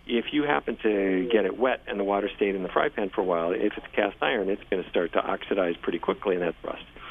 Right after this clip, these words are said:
That happens to the iron molecules and the copper molecules in your, in your body,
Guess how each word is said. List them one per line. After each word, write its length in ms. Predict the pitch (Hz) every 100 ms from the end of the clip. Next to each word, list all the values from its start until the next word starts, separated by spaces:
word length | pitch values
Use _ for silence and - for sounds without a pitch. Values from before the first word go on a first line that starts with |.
| - - - -
That 160 | 156
happens 380 | 160 156 156 135 -
to 60 |
the 180 | 117 107
iron 280 | 107 107 101
molecules 520 | 98 95 - 104 98
and 100 | 107
the 60 | 95
copper 240 | 98 90 92
molecules 380 | 87 - 98 -
in 80 | -
your, 220 | 85 82 82 - - - - -
in 160 | 98 95
your 100 | 87
body, 420 | 92 92 85